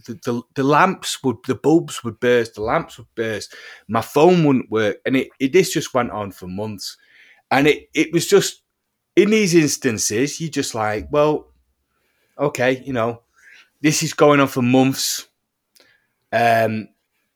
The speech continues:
it, it is what it is. But then, uh,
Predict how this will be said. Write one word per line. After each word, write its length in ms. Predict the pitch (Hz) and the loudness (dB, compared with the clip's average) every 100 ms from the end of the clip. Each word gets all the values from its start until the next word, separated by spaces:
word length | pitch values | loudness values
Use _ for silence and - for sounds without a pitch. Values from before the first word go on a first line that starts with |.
| _ _ _ _ _ _ _ _ _ _ _ _ - | _ _ _ _ _ _ _ _ _ _ _ _ -10
it, 220 | 143 - _ _ | -10 -10 _ _
it 180 | 113 - | -6 0
is 240 | 147 135 | 0 0
what 180 | 127 117 | 0 0
it 80 | 113 | 4
is. 380 | 170 170 - - _ - _ - | 4 4 0 -8 _ -20 _ 0
But 120 | 160 | 4
then, 160 | 208 | 6
uh, 180 | 202 - | 6 2